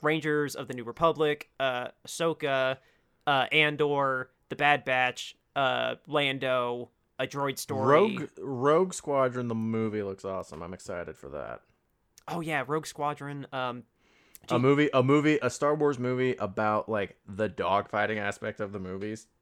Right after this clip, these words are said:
Speaker 1: Wait, are you,
Speaker 2: Sounds cool.
Speaker 1: wait, uh, do you mean, do you mean The Bad Batch?
Speaker 2: No, Rogue Squadron, as in the X-Wing Squadron.
Speaker 1: Oh, oh, and that's,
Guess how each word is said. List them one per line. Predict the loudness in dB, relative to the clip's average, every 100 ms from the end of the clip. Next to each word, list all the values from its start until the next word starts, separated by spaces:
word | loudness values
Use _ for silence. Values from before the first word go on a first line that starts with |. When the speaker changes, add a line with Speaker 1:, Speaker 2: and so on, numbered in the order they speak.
| _ _ _ _ _ _ -20 -4
Speaker 1:
Wait, | 4 4 6
are | 2
you, | 2
Speaker 2:
Sounds | 0 -2
cool. | 2
Speaker 1:
wait, | 4 4 0
uh, | -6 -8 -12 -6
do | -4
you | -4
mean, | -4 -4
do | -2 0
you | 2
mean | 0
The | 0
Bad | 0 0 -2
Batch? | -6 -8 -12 -20 -20 _ _ _ _ _ _ _ _ _ _ -8
Speaker 2:
No, | -4 -4 -6 _ _ -2
Rogue | 0 0
Squadron, | -2 -4 -4 -8 -6
as | -6 -4
in | -4 -4
the | -2 0
X-Wing | -2 -4 -6 -8 -8 -12 _ _ _ _
Squadron. | -12 -6 -2 0
Speaker 1:
Oh, | 0 2 2 4 2 2 8
oh, | 10 10
and | 8 6
that's, | 4 2